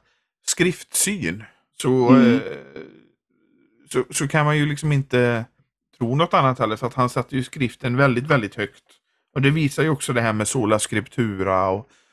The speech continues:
Speaker 1: och det som
Speaker 2: Mm.
Speaker 1: blev hans signum.
Speaker 2: Ett enda ord, eh, alltså ur den heliga skrift, väger mer än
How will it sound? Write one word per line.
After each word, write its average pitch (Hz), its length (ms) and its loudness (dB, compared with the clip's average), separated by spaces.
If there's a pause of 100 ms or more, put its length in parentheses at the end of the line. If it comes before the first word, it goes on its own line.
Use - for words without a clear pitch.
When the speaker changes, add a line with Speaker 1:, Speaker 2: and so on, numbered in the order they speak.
(200)
Speaker 1:
och 135 60 -2
det 117 160 2
som 107 160 -2
Speaker 2:
Mm. 104 100 6
Speaker 1:
blev 98 160 2
hans 101 500 -4
signum. 131 600 -2 (1800)
Speaker 2:
Ett 135 300 0
enda 131 400 6
ord, 117 480 2 (440)
eh, 107 220 6 (520)
alltså 110 280 2
ur 110 100 6
den 104 100 4
heliga 107 300 4
skrift, - 340 -2
väger 113 300 4
mer 110 220 4
än 107 120 0